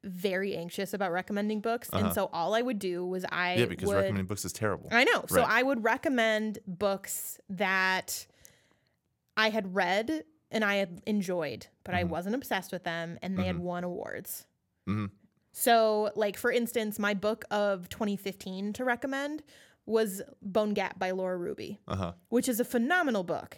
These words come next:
Speaker 2: Right.
Speaker 1: Um, I actually made you get that book. Remember, I made you stand in line for it at
Speaker 2: Oh,
Speaker 1: B E A.
Speaker 2: yeah. Oh, yeah.
Speaker 1: It's excellent.
Speaker 2: Yeah, oh, I should read that.
Speaker 1: But it,
Speaker 2: I
Speaker 1: it
Speaker 2: think I have her signature on the book.
Speaker 1: Yes, you do. And it
Speaker 2: Wow.
Speaker 1: won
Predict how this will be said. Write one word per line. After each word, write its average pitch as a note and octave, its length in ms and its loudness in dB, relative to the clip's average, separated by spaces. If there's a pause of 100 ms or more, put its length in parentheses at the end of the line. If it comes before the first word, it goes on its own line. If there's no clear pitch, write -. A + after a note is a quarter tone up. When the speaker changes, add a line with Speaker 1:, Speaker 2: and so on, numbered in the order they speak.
(160)
Speaker 2:
Right. F#2+ 200 2 (400)
Speaker 1:
Um, G3+ 300 4
I B3+ 120 4
actually A#3+ 260 -2
made F#3+ 200 -2
you A#3+ 120 -2
get F#3+ 160 -2
that - 180 -8
book. - 260 -10
Remember, G3 300 -2
I A#3+ 60 0
made G3 160 -2
you F3+ 80 -6
stand G3 240 -2
in G3+ 80 -2
line F#3+ 180 -4
for D#3+ 200 -2
it C#3+ 140 -4 (840)
at G3+ 180 2
Speaker 2:
Oh, A3+ 60 2
Speaker 1:
B A#3 180 2
E A#3+ 40 4
A. B3 40 4
Speaker 2:
yeah. C#4+ 460 4
Oh, D3 320 -2
yeah. E3 220 -4
Speaker 1:
It's C#3+ 300 0
excellent. - 460 -4
Speaker 2:
Yeah, B2 220 0
oh, G2 40 2
I G2 60 2
should F#2+ 220 -4
read A2+ 160 -2
that. D#2+ 220 -2
Speaker 1:
But A#3+ 180 6
it, A3+ 260 2
Speaker 2:
I A3 40 6
Speaker 1:
it G#3+ 80 6
Speaker 2:
think F#3+ 140 0
I A#2+ 60 6
have G#2 220 0
her G2+ 80 -2
signature A#2 420 -4
on E2 120 0
the E2 40 -2
book. F3+ 160 2
Speaker 1:
Yes, C#4 180 2
you G#3 120 -2
do. C4 280 0 (160)
And A3 120 4
it G#3+ 100 2
Speaker 2:
Wow. G3+ 80 -6
Speaker 1:
won A#3 480 2